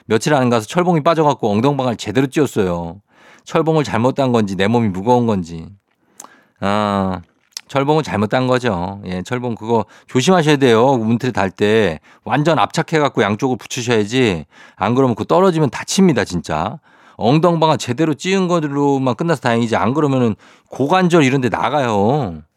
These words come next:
예, 특급 열차님 조심하셔야 됩니다, 진짜. 다람쥐님, "어제 오랜만에 부부 동반 모임에 갔다 왔는데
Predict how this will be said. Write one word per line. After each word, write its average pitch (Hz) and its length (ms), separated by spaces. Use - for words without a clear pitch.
예, 90 380
특급 165 260
열차님 139 500
조심하셔야 123 500
됩니다, 87 280
진짜. 90 500
다람쥐님, 123 720
"어제 123 180
오랜만에 160 420
부부 143 300
동반 147 340
모임에 147 260
갔다 131 240
왔는데 98 640